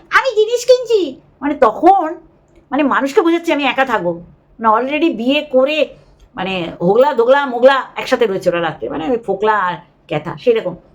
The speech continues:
একা একা সংসার করতে যাচ্ছে। মা গো মা, আর কি, আমি তো যাবই, আর আমার পোষ্য ছাড়া আমি থাকতে পারবো না।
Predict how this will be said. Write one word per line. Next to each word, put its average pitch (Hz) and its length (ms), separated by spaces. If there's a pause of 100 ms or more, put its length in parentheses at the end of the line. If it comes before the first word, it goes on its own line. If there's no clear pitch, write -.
একা 285 260
একা 277 140
সংসার 233 420
করতে 185 260
যাচ্ছে। 180 260
মা 226 280
গো 233 120
মা, 220 300 (340)
আর 214 100
কি, 392 340 (360)
আমি 302 160
তো 359 140
যাবই, 302 480 (460)
আর 233 340
আমার 277 200
পোষ্য 226 320
ছাড়া 220 240
আমি 190 120
থাকতে 151 280
পারবো 175 220
না। 170 140